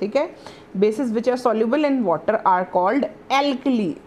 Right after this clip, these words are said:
तो there is a lot of difference between base and alkali, never, uh, interchange। Bases जो कि, uh,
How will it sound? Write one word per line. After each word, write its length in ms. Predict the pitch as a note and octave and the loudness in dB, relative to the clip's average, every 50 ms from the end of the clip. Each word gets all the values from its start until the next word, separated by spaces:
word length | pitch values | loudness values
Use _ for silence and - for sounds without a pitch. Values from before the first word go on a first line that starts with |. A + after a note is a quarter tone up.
| - | -8
तो 60 | - | -6
there 180 | F3+ F#3+ G#3 G#3 | -2 0 0 0
is 80 | A3+ A#3+ | 2 0
a 80 | A#3+ | 2
lot 240 | B3 C4 D4 D#4+ E4 | 2 2 2 2 0
of 80 | D4 C4 | 0 0
difference 360 | A#3 A3 A3+ G#3+ G#3+ A3+ A3 | -2 -2 -2 -4 -4 -4 -2
between 340 | A3 G#3 G3 G3+ G3+ G#3 G#3+ F#3+ | -4 -6 -4 -4 -2 -2 0 0
base 280 | G3 F#3+ G3 G#3 G3+ - | 2 0 0 -2 -2 -4
and 240 | - G3+ G#3 G#3 - | -4 -2 -2 -2 -2
alkali, 380 | F3 D#3+ D#3 - F3+ G3 A3+ A3+ G3+ F3+ | -2 -4 -2 -2 -2 -2 0 -2 -2 -2
never, 260 | G3 G3 G3+ A3+ B3+ | 0 0 0 0 0
uh, 400 | C4 A3+ - - F3+ F#3 F#3 F#3 - | -2 -2 -6 -6 -4 -2 -2 -2 0
interchange। 600 | F#3 G#3+ A3+ A3 A3+ A3 A3 - F#3 G3 A3 G#3 | 0 0 0 0 0 -2 -2 -4 -2 -2 -2 -4
Bases 460 | G3+ F#3 G#3+ A#3 A#3 - D#4 D#4+ C#4 B3 | 0 0 0 0 0 0 -2 -2 -2 -2
जो 180 | G#3+ A#3+ A#3+ | -2 -2 -2
कि, 160 | A#3+ C4+ C#4+ | 0 -2 -4
uh, 460 | C4 - G#3+ F#3+ F#3 F#3 F#3 F#3 F#3 | -4 -2 -2 -2 0 2 2 0 0